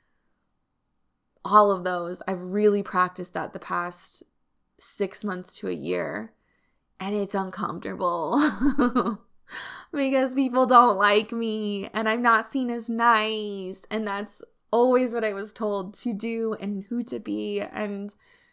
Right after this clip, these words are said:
even speaking, even having this podcast, to be able to share from this place of,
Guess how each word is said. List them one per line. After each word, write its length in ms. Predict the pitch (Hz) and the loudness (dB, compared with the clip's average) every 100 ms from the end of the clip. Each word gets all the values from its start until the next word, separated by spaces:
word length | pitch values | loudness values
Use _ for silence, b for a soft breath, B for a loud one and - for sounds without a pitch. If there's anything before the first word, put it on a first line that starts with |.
| b b _ _ _ - | b b _ _ _ -8
even 380 | 233 233 254 233 | -4 -2 -2 -4
speaking, 460 | - 220 202 208 | -6 -8 -6 -8
even 240 | - 208 240 | -6 -6 -4
having 320 | 214 - 196 | -4 -4 -6
this 160 | 175 - | -8 -12
podcast, 840 | - 196 190 190 190 180 175 - | -10 -4 -4 -4 0 0 0 -6
to 80 | 208 | -10
be 180 | 208 - | -6 -4
able 240 | 190 202 | -4 -6
to 140 | 202 202 | -10 -10
share 360 | - 196 196 | -8 -4 -4
from 160 | 208 202 | -6 -10
this 160 | 202 | -12
place 440 | - - 185 190 - | -12 -8 -6 -6 -8
of, 420 | - 180 180 175 | -8 -6 -8 -10